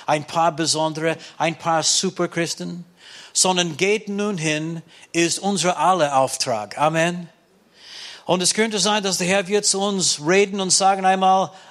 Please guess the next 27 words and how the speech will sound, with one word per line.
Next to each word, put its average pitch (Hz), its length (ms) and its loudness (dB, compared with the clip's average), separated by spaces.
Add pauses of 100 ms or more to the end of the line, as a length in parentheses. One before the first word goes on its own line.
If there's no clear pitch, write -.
"Geh 214 360 0
dorthin 233 560 0
in 160 140 0
ein 185 140 2
anderes 220 380 2
Land." 233 420 0 (840)
Konntest 233 540 2
du 233 80 0
das 202 180 2
vorstellen? 226 640 2 (200)
Vielleicht 214 320 2
möchtest 233 460 0
du 240 40 2
das 196 160 0
nicht 175 180 -4
vorstellen. 139 600 0 (1800)
Geht 254 380 0
nun 247 300 0
hin. 226 480 0 (380)
<laughs> - 380 -20
Judy 220 200 0
und 208 80 -2
ich, 247 160 -4
wir 208 100 0
haben 196 240 0
das 180 140 0
gehört. 180 260 0